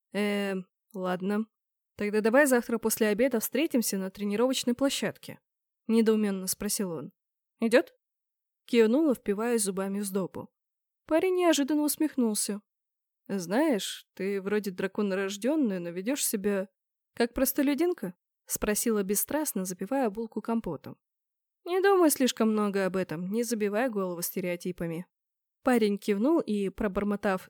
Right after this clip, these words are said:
«тогда до завтра», поспешил скрыться с глаз. «Хорошо», подумала отстраненно, допивая компот. «Мне понадобится тот, кто поможет овладеть тьмой.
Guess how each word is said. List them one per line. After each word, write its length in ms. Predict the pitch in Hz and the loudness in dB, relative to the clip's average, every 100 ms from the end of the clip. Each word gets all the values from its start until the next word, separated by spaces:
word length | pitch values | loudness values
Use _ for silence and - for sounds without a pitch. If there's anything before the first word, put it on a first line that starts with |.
| _ | _
«тогда 260 | 220 202 196 | -4 -2 0
до 140 | 196 | 0
завтра», 460 | 285 349 - 160 208 _ | 0 0 -4 -10 -10 _
поспешил 460 | 240 - 269 - 370 | -6 -2 -2 0 -2
скрыться 400 | - 247 254 226 | 0 -2 -2 -6
с 60 | |
глаз. 420 | 196 190 147 - - _ _ _ _ _ _ | -6 -8 -6 -8 -10 _ _ _ _ _ _
«Хорошо», 560 | - 294 311 - 214 208 _ _ _ _ _ - | -4 0 0 0 -4 -6 _ _ _ _ _ -4
подумала 460 | 208 214 208 202 | 0 2 2 0
отстраненно, 640 | 202 - 208 202 269 254 190 | -2 -4 -2 0 0 0 -2
допивая 380 | 175 190 190 | -6 -4 -6
компот. 500 | 185 202 202 156 - _ _ _ _ _ _ | -4 -4 -4 -6 -10 _ _ _ _ _ _
«Мне 160 | 392 403 | 0 4
понадобится 580 | 330 320 302 247 - 240 | 4 6 4 2 0 0
тот, 240 | 311 311 | 0 -2
кто 160 | - 214 | -4 -4
поможет 460 | 202 208 233 - | 0 0 0 -2
овладеть 440 | 196 190 190 208 - | -4 -2 0 0 -2
тьмой. 320 | 170 160 | -6 -8